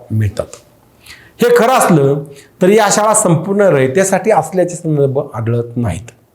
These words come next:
दुसरीकडे महात्मा फुले आणि सावित्रीबाई फुले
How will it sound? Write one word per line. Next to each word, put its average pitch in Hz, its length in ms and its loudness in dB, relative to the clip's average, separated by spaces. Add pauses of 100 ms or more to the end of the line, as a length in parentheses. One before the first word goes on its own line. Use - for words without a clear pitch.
(400)
दुसरीकडे 233 380 2
महात्मा 190 420 0
फुले 214 260 0
आणि 208 160 2
सावित्रीबाई 185 640 0
फुले 113 440 -4